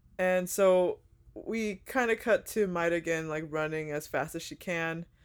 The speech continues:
um, determined to get to the confrontation spot. Uh, and we actually get flashes of all four of the Maida's Heavenly Queens trying to fight Black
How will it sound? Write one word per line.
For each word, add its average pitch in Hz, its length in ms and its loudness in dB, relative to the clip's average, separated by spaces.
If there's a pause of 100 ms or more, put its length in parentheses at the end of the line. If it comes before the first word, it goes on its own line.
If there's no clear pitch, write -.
(500)
um, 147 340 -4
determined 156 580 -2
to 185 100 -8
get 147 320 0 (120)
to 147 420 -4 (1120)
the 165 520 0 (420)
confrontation 170 760 -4
spot. 147 460 0 (800)
Uh, 156 220 -2
and 190 140 2
we 220 100 8
actually 220 260 6
get 208 180 4
flashes 175 520 6
of 175 260 4 (300)
all 170 180 4
four 170 320 4
of 160 140 -2
the 151 440 0
Maida's 160 500 4
Heavenly 160 360 -2
Queens 165 360 -4
trying 170 260 0
to 151 80 -4
fight 143 320 0
Black 143 560 0